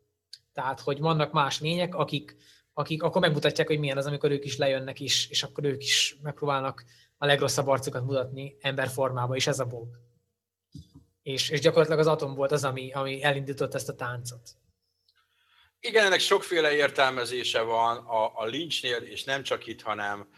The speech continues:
Speaker 2: akár még a fotográfiáiban is visszatérő téma az energia,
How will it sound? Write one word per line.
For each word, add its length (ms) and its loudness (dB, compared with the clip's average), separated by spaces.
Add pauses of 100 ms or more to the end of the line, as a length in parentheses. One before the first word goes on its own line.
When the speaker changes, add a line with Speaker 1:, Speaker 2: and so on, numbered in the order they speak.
(160)
Speaker 2:
akár 340 2
még 120 -6
a 60 -4
fotográfiáiban 1300 -2
is 280 -8 (220)
visszatérő 840 -2
téma 400 -6
az 160 -2
energia, 720 -8